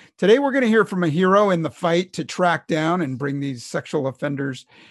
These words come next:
and predators to justice. Uh, it's our pleasure to host Michael Sewall from the icac. Uh, he's been the investigator there for the past eight years. He's with the Winnebago County Sheriff's Office in Oshkosh, Wisconsin.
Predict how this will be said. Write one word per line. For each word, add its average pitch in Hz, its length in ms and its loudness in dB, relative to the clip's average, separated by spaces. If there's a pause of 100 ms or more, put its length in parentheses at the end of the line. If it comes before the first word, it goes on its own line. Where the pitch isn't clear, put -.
(160)
and 139 200 -8
predators 170 560 -2
to 151 100 -6
justice. 165 720 -4
Uh, 151 300 -2
it's - 220 -20 (100)
our 175 140 0
pleasure 180 420 0
to 135 140 -4
host 160 340 -2 (420)
Michael 160 440 0
Sewall 196 580 2
from 147 240 -2
the 151 140 -4
icac. 170 540 -2 (140)
Uh, 143 180 -2
he's 131 180 -6
been 151 220 -6
the 147 100 0
investigator 143 680 -2
there 156 220 0
for 160 100 -4
the 135 80 -4
past 143 400 -6
eight 156 160 -4
years. 170 460 0 (680)
He's 185 160 -2
with 185 160 0
the 180 80 -2
Winnebago 160 520 2
County 160 340 -2
Sheriff's 185 420 -2
Office 175 440 0
in 135 260 -6
Oshkosh, 143 580 -6
Wisconsin. 151 960 -6